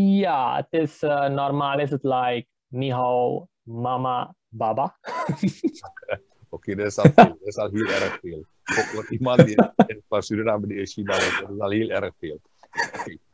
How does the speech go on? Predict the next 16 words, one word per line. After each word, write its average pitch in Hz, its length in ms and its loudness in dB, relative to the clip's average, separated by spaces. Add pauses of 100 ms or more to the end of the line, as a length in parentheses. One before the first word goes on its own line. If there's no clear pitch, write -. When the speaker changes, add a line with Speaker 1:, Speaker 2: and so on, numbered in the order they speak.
Speaker 2:
Maar, 156 300 8
eh, 143 240 6 (320)
al 165 160 2
bij 170 180 0
al, 156 300 2 (240)
eh, 135 340 -2 (300)
je, 117 260 -2
je 117 180 0
bent 113 200 2
van 110 140 -8
plan 110 240 -2
terug 95 280 -6
te 131 120 -10
komen. 135 580 -6 (400)
En, 101 340 -6
eh, 101 380 -4